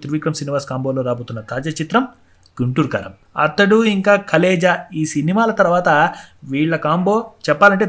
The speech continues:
దాదాపు పదమూడు సంవత్సరాలు అయిందండి. మళ్ళీ కలిసి వీళ్ళు సినిమా చేస్తున్నారు. అతడు బ్లాక్ బస్టర్ హిట్,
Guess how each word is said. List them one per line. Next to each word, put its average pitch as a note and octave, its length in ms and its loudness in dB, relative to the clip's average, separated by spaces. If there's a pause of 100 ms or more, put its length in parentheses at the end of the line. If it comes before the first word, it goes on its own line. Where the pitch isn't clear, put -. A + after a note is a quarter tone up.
దాదాపు F#3 400 2
పదమూడు E3 320 0
సంవత్సరాలు F#3 420 2
అయిందండి. C#3+ 340 -4 (280)
మళ్ళీ D#3+ 200 -2 (140)
కలిసి F#3+ 320 -2 (100)
వీళ్ళు E3+ 300 2 (540)
సినిమా C3+ 220 4 (100)
చేస్తున్నారు. A2 440 -6 (640)
అతడు E3+ 320 4
బ్లాక్ E3+ 240 4
బస్టర్ E3+ 240 0
హిట్, - 160 -8